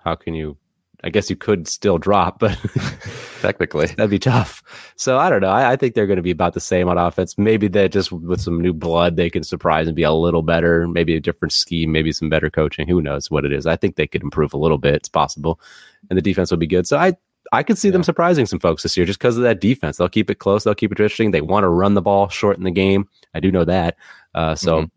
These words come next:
Speaker 1: they could surprise some folks.
Speaker 2: Yeah, they brought in the grad transfer from T C U, Mike Collins at quarterback.
Speaker 1: Yeah.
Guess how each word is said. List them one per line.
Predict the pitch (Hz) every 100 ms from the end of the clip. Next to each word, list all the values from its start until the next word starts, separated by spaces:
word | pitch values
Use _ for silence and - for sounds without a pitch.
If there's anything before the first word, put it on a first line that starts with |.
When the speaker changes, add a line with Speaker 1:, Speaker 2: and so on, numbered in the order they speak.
| _ _
Speaker 1:
they | 113
could | - 156
surprise | - 156 160
some | 98
folks. | - 82 - - _ _ _ _ _
Speaker 2:
Yeah, | 101 107 110 -
they |
brought | 104 113
in | 110
the | 107 104 104 -
grad | 104 101
transfer | 110 101 - 104
from | - 98 98 92 _ _
T | - 95
C | 104
U, | 95 98 101
Mike | 95 92
Collins | 95 92 95 87
at |
quarterback. | - 95 90 95 98
Speaker 1:
Yeah. | 104